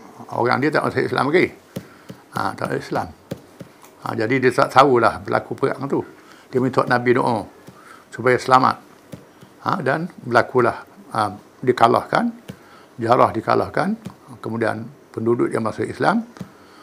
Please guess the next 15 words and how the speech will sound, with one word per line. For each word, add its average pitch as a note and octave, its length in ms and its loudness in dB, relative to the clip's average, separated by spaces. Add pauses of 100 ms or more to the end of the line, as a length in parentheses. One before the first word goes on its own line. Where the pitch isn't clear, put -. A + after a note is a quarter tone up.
(240)
dan A#2+ 160 2
hantar B2 320 2
rombongan B2+ 320 2
menghadap G#2+ 320 -2
Nabi. G2 320 -10 (1800)
Rasulullah F#3+ 240 10
sallam A3 320 10
memberi G#3+ 240 10
keizinan G#3+ 640 12
kepada F#3 160 8
mereka F3+ 480 10
memakmurkan E3+ 880 8
kawasan D#3+ 480 6
sekitar D#3+ 400 0
mereka B2+ 400 -2